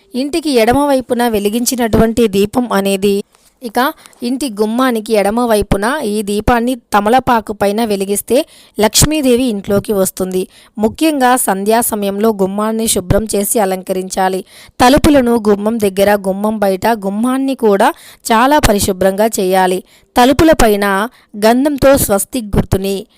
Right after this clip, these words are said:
అలానే త్రిశూలం గుర్తుని వేస్తే గనక అమ్మవారు అతి త్వరగా ఇంట్లోకి వస్తారు అని శాస్త్రం చెబుతుంది.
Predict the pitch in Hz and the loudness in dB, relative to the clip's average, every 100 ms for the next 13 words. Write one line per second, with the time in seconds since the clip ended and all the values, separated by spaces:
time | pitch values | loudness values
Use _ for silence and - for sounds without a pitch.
0 | _ - 226 285 294 285 - 214 196 269 | _ -2 0 2 0 -2 -2 -4 0 2
1 | 285 269 208 190 202 214 202 196 - 208 | 2 0 -2 -2 -2 -2 -2 -2 -2 -4
2 | 196 190 190 233 311 _ - - 202 233 | -4 -4 -2 0 -2 _ -20 -6 -2 0
3 | 311 311 302 285 202 226 240 208 208 240 | 2 2 4 4 2 0 -8 -2 0 0
4 | 269 220 202 240 233 214 233 190 - 214 | -2 -4 -4 0 0 -2 -4 -2 -2 0
5 | 208 214 202 269 349 _ - - 220 240 | 2 2 0 -2 -8 _ -12 0 2 0
6 | - 269 294 - - 175 190 190 | -2 -2 0 0 0 2 0 2